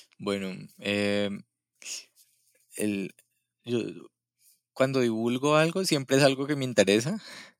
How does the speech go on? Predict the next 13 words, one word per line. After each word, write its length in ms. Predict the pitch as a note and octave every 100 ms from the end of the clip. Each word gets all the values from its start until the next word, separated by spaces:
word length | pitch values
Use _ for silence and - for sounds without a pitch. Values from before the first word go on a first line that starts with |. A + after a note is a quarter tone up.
| _ _
Entonces, 1200 | G#2 G#2 - G2 G2+ - A2+ A2+ G2+ F#2+ - - - - - - _ _
em, 520 | - G2+ F#2+ F#2 F2+ - _ _
el 160 | - G2+
del 160 | G2 G2
año 240 | F#2+ G#2+
pasado 340 | - G#2 F#2+ F#2
fue 120 | G#2+
Attention, 460 | - A#2 B2 C#3+
el 120 | B2+ G2
de 100 | F#2+
este 220 | - A2
año, 560 | A2 A2 A2+ A2+ A2+
mm, 300 | G2+ F#2+ -